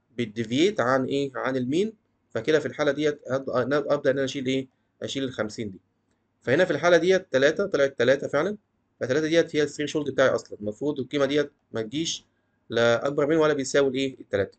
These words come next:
فطالما الثريش-، القيمه بتاعتك بتساوي الثريشولد او اكبر منها،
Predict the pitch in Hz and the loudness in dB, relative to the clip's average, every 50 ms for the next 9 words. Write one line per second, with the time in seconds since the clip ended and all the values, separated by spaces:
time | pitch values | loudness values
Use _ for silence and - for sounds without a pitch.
0 | _ _ - 110 127 139 156 160 151 - - - - - - - 120 117 117 - | _ _ -6 -2 0 2 2 2 0 -4 -6 -8 -8 -6 -6 -6 -8 -8 -6 -4
1 | 160 160 139 131 - 143 123 123 - 101 - _ _ - 123 127 123 - - 135 | -2 -2 -2 0 0 0 0 0 -2 -8 -10 _ _ -10 -10 -10 -4 -2 0 0
2 | 123 120 - - 135 131 135 - - 131 110 98 - _ _ _ _ _ - - | 0 -2 -6 -8 -8 -8 -6 -4 -2 -2 -4 -4 -8 _ _ _ _ _ -6 -4
3 | 117 135 151 143 147 143 139 165 185 208 220 220 | -2 -2 -2 0 -2 0 0 0 -2 -2 -4 -6